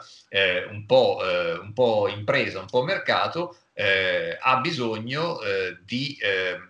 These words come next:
tantissimi dati per funzionare. Eh, perché è basata su dei principi che si chiamano di, eh, matching algoritmico, ovvero sia mettere in relazione diverse entità e coordinarle attraverso effettivamente delle,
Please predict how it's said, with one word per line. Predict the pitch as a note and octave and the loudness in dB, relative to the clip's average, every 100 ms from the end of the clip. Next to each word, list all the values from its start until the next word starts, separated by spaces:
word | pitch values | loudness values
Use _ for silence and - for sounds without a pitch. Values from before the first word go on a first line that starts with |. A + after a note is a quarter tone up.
| _ _ _ | _ _ _
tantissimi | - A#2 A#2 C#3 C3 | -2 -2 -2 -4 -2
dati | G#2+ F#2+ G2+ | 0 0 0
per | E2 | -6
funzionare. | - A#2+ A2+ B2 F#2+ D2 D2+ - _ _ - | -8 -10 -4 -4 -4 -8 -12 -16 _ _ -4
Eh, | G2 | -2
perché | G2 D3+ D3+ C3 D3 - | 0 -2 0 0 0 0
è | G#2 | 0
basata | G#2+ A2+ B2+ A#2 G#2 | 0 0 2 0 -2
su | - B2 | -6 -8
dei | G#2+ | -8
principi | G#2 A2 G#2 C3 A#2+ F#2+ | -6 -4 -2 -4 -2 -4
che | - | -6
si | G#2 | -2
chiamano | - A2 F#2 F2 | 2 2 0 -2
di, | G#2 G#2 - - | -2 -2 -6 -20
eh, | - E2+ D#2+ D#2+ E2 F2 | -4 -2 0 -4 -6 -6
matching | G#2 A#2 - A2+ F#2+ | 0 2 2 -2 -2
algoritmico, | G2 G#2 B2 A#2 - G#2+ - - F#2+ | -2 -2 -2 -4 -6 -8 -4 -6 -4
ovvero | G2 G2 | -6 -4
sia | A#2+ G2 - - _ _ | 0 0 0 -12 _ _
mettere | A2 C3+ C3+ A2+ G#2+ | -2 -2 -2 0 2
in | G2 | 2
relazione | F#2 A2 G#2+ - B2+ B2 A2+ F#2+ D#2+ | 0 2 0 -2 0 2 2 0 -4
diverse | F#2 B2 B2 - G#2 | 2 4 4 0 -2
entità | F#2 G#2 G#2 A2 | -4 -6 0 2
e | F#2 - | 2 -2
coordinarle | G#2+ G#2 F2+ G#2 A2 A2 G2+ F2 E2+ | -6 -6 -4 -4 0 0 0 -2 -4
attraverso | E2 - A2 G#2+ G#2+ - | -4 -2 -2 2 0 0
effettivamente | - F2+ - F2+ F#2+ G#2 G#2 | -8 -12 -12 -12 -6 -6 -4
delle, | E2+ F#2+ F2+ | -2 2 2